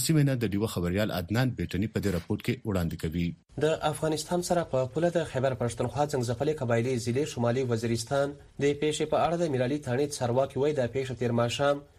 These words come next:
Speaker 2: د میرعلي بازار په هرمز اډه سیمه کې شوې. د دوی په خبره د وژل شوي کسانو پیژنګلو د عدنان محمود او شفیع الله په نومونو شوې، چې د کوهاټ ضلع لاچۍ سیمې اوسیدونکي دي او په اف سی ځواک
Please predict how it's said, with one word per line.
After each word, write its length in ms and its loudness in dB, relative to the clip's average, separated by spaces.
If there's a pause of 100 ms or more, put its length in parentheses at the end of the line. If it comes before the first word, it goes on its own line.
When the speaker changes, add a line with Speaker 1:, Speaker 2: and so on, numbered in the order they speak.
(140)
Speaker 2:
د 160 2
میرعلي 260 -2
بازار 340 0
په 140 -2
هرمز 300 -2
اډه 280 -2
سیمه 200 -4
کې 160 -2
شوې. 300 2 (460)
د 160 2
دوی 160 -2
په 120 -4
خبره 260 2
د 80 4
وژل 260 0
شوي 220 -4
کسانو 340 -2
پیژنګلو 520 0
د 160 -2
عدنان 320 -2
محمود 360 0 (300)
او 60 4 (120)
شفیع 220 -4
الله 240 2
په 100 0
نومونو 320 2
شوې، 320 2 (500)
چې 160 -4
د 140 -2
کوهاټ 360 2
ضلع 220 0
لاچۍ 360 -2
سیمې 180 -2
اوسیدونکي 640 -2
دي 40 2 (100)
او 140 2
په 60 -2 (100)
اف 140 -6
سی 80 -2 (100)
ځواک 220 0